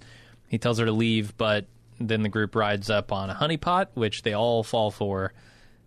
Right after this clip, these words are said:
and Emily saves them by killing the ambushers.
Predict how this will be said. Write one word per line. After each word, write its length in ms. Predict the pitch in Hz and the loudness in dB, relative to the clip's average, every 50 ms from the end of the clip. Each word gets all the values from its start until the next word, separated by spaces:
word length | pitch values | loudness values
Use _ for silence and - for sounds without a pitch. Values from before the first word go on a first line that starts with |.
| - - | -12 -6
and 420 | - 104 107 107 104 101 101 95 | -4 -2 0 0 0 0 0 0
Emily 360 | 110 120 123 120 113 107 104 101 | 0 0 2 2 2 2 2 0
saves 340 | - - 110 104 101 95 | 0 0 0 0 0 -2
them 160 | 98 98 95 92 | -2 -4 -4 -2
by 160 | 92 95 95 | -4 -4 -4
killing 300 | - - 107 98 95 92 | -4 -4 -4 -2 -2 -4
the 100 | 90 90 | -6 -6
ambushers. 640 | 90 90 87 87 87 - - 92 90 - - - | -8 -8 -8 -8 -10 -8 -10 -10 -10 -10 -12 -14